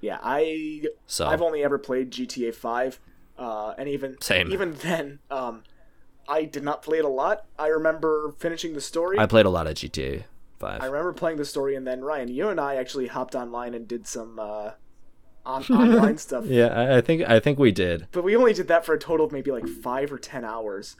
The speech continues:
Speaker 1: so.
Speaker 2: I wouldn't even say, I don't even know if we did five hours.
Speaker 1: I think that we did it on, like, two occasions, and each time it was a couple hours, so.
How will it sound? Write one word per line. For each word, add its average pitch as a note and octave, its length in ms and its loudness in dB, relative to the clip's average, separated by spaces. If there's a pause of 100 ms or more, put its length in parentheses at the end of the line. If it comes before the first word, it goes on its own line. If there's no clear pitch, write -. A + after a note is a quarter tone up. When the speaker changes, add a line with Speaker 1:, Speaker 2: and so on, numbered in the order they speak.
(320)
Speaker 1:
so. G#2+ 400 -8 (220)
Speaker 2:
I G2 160 8
wouldn't G2 220 4
even E2 160 -6
say, D#2 420 -4 (200)
I A2 100 2
don't F3+ 120 0
even E2 180 -4
know D#2+ 100 -8
if D2 100 -14
we D#2 120 -10 (220)
did D#2 200 -6
five - 400 -4
hours. - 500 -10 (160)
Speaker 1:
I C#4+ 140 2
think C#4+ 140 -2
that C#4 100 2
we G#3+ 60 0
did F#3 160 2
it G3 60 2
on, E3+ 120 0
like, D3+ 200 -2
two D3+ 200 -4
occasions, C#3 580 -6
and C3+ 120 -6
each C3+ 180 -10
time B2 300 -8
it B2 40 -6
was B2 200 -8
a A#2+ 40 -14
couple A2+ 320 -8
hours, G#2+ 400 -8
so. G2+ 300 -12